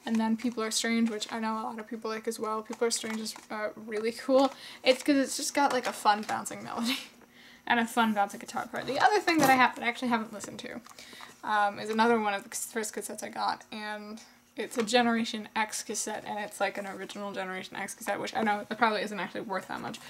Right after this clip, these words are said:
Not that I'm, like, planning to sell any of these, but it's another thing that's just, like, this is kinda cool to have. Um,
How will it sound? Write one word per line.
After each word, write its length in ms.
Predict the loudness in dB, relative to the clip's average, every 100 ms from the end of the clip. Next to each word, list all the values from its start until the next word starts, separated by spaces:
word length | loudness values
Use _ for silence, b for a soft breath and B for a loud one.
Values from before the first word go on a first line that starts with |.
| B B B -4
Not 180 | 0 0
that 100 | 2
I'm, 160 | 0 -2 -6
like, 160 | -6
planning 280 | -8 -10 -8
to 80 | -6
sell 300 | -2 -2 -2
any 180 | -4 -10
of 140 | -10
these, 300 | -8 -6 -6 2
but 200 | 4 4
it's 100 | 6
another 220 | 6 6
thing 160 | 4
that's 160 | 2 0
just, 160 | -4 -4
like, 180 | 0
this 160 | 0 -2
is 60 | -2
kinda 180 | -6 -6
cool 440 | -6 -2 -2 -2 -10 -12
to 100 | -12
have. 580 | -2 0 2 0 -2 -6 B B B B B B 4
Um, 380 | 6 6 4